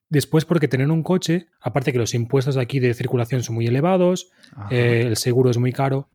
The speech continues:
Speaker 1: los coches son un porcentaje más caros que, que en, eh, que, que en España,
Speaker 2: Ujú.
Speaker 1: pero también el, eh, para aparcar es imposible.
Speaker 2: Entiendo,
Speaker 1: Porque no hay
Speaker 2: claro, o sea
Speaker 1: Claro, no hay, no hay, no hay parkings pri-, privados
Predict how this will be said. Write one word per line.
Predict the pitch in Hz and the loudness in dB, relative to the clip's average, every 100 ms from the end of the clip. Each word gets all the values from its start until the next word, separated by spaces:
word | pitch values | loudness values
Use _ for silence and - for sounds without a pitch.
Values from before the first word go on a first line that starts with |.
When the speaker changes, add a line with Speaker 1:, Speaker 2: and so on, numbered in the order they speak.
| - | -6
Speaker 1:
los | 123 | -4
coches | 127 120 117 | -2 -2 -2
son | 131 127 123 - - | -2 -2 -4 -10 -4
un | 143 | 0
porcentaje | 135 - 127 139 135 | 0 0 0 2 2
más | 123 117 | 0 0
caros | 139 139 113 | 0 0 0
que, | - 107 107 107 107 | -4 -6 -4 -6 -4
que | 110 | -2
en, | 110 107 | -2 -4
eh, | 107 107 110 | -4 -6 -4
que, | 113 110 | -2 -2
que | 110 | -2
en | |
España, | 107 - 147 147 185 _ _ 117 | -4 0 2 4 0 _ _ -12
Speaker 2:
Ujú. | 110 | -4
Speaker 1:
pero | 139 131 | 0 2
también | 131 127 123 135 | 2 2 2 2
el, | 147 127 131 | 2 2 0
eh, | 120 117 113 113 113 117 117 | 0 0 0 -2 -2 -4 -2
para | 127 117 | 0 0
aparcar | 123 117 123 | 0 -2 -2
es | 131 143 | -2 -2
imposible. | 117 104 196 135 104 _ _ | -4 -2 0 0 -2 _ _
Speaker 2:
Entiendo, | 107 110 120 143 | -8 -4 2 2
Speaker 1:
Porque | 135 | 2
no | 113 117 | 0 2
hay | |
Speaker 2:
claro, | - 110 | 2 0
o | 92 | -6
sea | 95 90 90 104 _ _ _ | -12 -14 -18 -20 _ _ _
Speaker 1:
Claro, | 135 117 | -4 -4
no | 113 123 | -4 -4
hay, | 127 | -4
no | 135 | 0
hay, | 143 - - | -2 -2 -6
no | 139 | -2
hay | 131 | -2
parkings | 120 143 139 131 - | 0 -2 0 -4 -6
pri-, | _ 131 123 | _ -2 0
privados | 123 127 123 143 165 214 - | -2 0 2 4 2 0 -6